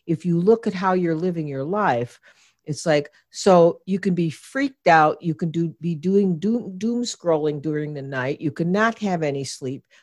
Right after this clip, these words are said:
but the next morning you can get up and take a walk and feel completely filled with gratitude and bliss.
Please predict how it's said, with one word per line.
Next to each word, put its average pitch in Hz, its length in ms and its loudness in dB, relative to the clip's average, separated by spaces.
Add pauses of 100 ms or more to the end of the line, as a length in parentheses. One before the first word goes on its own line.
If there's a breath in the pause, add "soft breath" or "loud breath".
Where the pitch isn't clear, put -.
(140 soft breath)
but 202 200 4
the 180 100 4
next 226 340 0
morning 190 280 2
you 175 100 -2
can 147 80 -10
get 180 140 2
up 170 160 2
and 151 120 -8
take 175 240 -4
a 156 40 -4
walk 151 400 -2
and 160 220 -2
feel 180 300 -2
completely 165 1120 -6
filled 156 640 2
with 147 200 -6
gratitude 147 560 -2
and 127 160 -6
bliss. - 460 -18